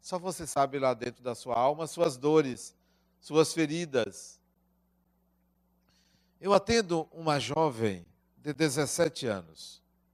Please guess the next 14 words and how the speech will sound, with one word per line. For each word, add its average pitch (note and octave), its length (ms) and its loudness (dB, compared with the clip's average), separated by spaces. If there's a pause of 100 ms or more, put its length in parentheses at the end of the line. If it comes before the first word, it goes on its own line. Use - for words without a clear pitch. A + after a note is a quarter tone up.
(1000)
extremamente F#3 840 2
madura, G#2+ 760 0 (680)
extremamente D3 680 -12
madura. F2+ 460 -12 (560)
E C3 160 -4
ela B2 540 2 (800)
foi G3 420 6 (200)
buscar C#3+ 320 -4
uma C3+ 100 2
terapia A2+ 920 2 (560)
porque C3+ 300 2
ela D#3 160 8
não D3+ 240 0
entende F3 1000 -2